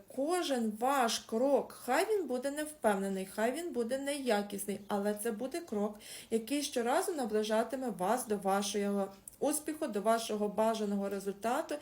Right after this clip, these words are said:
І таким чином ви зможете пропрацювати цей, е, блок на дію.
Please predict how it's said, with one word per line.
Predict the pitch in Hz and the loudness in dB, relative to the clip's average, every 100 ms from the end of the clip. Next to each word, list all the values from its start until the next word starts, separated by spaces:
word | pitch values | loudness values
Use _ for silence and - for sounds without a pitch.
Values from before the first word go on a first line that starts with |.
| - - - - - | -10 -16 -16 -12 -4
І | 254 254 | -2 2
таким | 254 247 254 262 | 0 2 0 0
чином | 262 330 339 226 | -2 -2 0 0
ви | 208 220 | 2 2
зможете | 220 285 320 247 | 2 0 -2 -4
пропрацювати | 226 220 285 330 330 - 320 320 381 - 240 | -2 2 2 2 -2 -2 0 2 2 2 -2
цей, | - 226 277 302 - - | 0 0 0 -2 -16 -4
е, | 208 | -2
блок | 196 202 233 233 | 2 2 2 2
на | 226 | 0
дію. | 208 185 165 | 2 0 -2